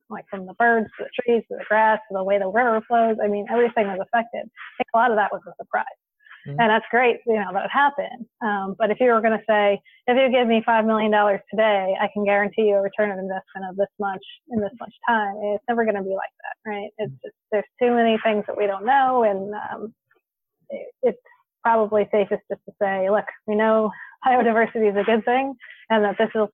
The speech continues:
Speaker 1: is gonna improve the biodiversity and good things will come." And, you know, but, um, that's not how investors work.
Speaker 2: <laughs>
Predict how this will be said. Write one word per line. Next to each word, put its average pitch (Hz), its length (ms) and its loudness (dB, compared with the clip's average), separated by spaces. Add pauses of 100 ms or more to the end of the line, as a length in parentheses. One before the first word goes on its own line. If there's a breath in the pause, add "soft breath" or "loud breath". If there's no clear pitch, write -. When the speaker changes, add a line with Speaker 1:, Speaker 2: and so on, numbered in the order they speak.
(200)
Speaker 1:
is 233 160 2
gonna 208 220 0
improve 214 320 0
the 208 60 0
biodiversity 202 720 0
and 208 120 0
good 233 160 0
things 220 200 0
will 190 180 -14
come." 226 300 -2 (120)
And, 202 280 -4 (200)
you 214 100 -8
know, 185 200 -14 (1200)
but, 214 180 -2 (160)
um, 190 280 -8 (840 soft breath)
that's 254 140 0
not 247 160 0
how 220 120 4
investors 196 520 -4
work. - 240 -6 (460)
Speaker 2:
<laughs> - 80 -8